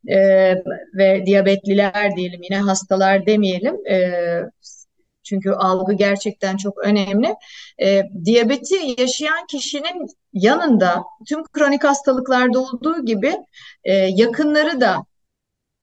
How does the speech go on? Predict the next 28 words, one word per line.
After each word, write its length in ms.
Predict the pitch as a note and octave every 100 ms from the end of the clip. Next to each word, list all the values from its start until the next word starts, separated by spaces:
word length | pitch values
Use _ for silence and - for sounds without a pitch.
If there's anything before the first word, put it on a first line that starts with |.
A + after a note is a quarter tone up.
| _ _ -
tabii 220 | G#3+ G3+
belli 220 | G#3 G#3+ G3+
şeylerden 680 | - G#3+ G#3 G3+ G3 G3 F#3
geçiyor. 360 | F3+ - F3
Yani 400 | G3+ G#3 G3+ G3+
bu 120 | A3+
bir 120 | A3+ B3
çocuksa 560 | B3+ B3+ C4+ - -
annesinin 800 | B3+ - B3+ B3 B3 B3+ B3+ B3+
de 220 | A3+ G#3+ G#3+ -
o 120 | A#3
yaşam 640 | A#3 G#3 - - A#3+ B3+ B3+ - _ -
stilini 500 | - - A3+ A#3 A#3 A3 -
ya-, 140 | G#3
e, 480 | G#3+ G#3+ F#3+ F#3+ F3+
sağlayabilmek 840 | F3+ G#3+ G#3 G#3+ G#3 A3 A3 A3+
için 500 | A#3 - A3 G#3+ A3
beslenme 560 | F#3+ F#3+ - G3+ G#3+ A3
düzeninden 640 | A3 G3+ G3+ G3+ G3 G3
harekete, 680 | G3 F#3 F#3 F#3+ F#3 G3+ F#3+
uyku 320 | G3 G3 G#3+
düzenine 380 | F#3+ F3+ F#3 F#3+
her 160 | G3+ G3
şeyi 260 | - A#3
takip 340 | A#3 G3 G3 F#3
ediyor 320 | E3+ F3 E3+
olması 380 | E3+ E3 E3 F3
lazım. 300 | F3 A#3+